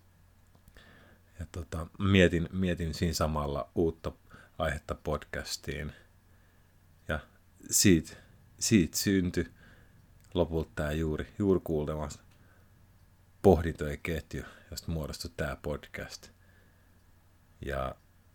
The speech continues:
tän, tän prosessin, tän kelailuprosessin ja tän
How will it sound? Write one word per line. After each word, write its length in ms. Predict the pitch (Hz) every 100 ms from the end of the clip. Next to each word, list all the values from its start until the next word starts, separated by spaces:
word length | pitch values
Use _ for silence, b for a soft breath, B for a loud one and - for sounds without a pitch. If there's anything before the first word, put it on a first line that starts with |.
| - _ - -
tän, 400 | 95 90 85 - B B -
tän 220 | 98 90
prosessin, 680 | 87 85 - 80 - 82 76
tän 200 | 82 85
kelailuprosessin 1040 | 80 78 76 73 - 76 76 - - 73
ja 60 | 71
tän 300 | - 76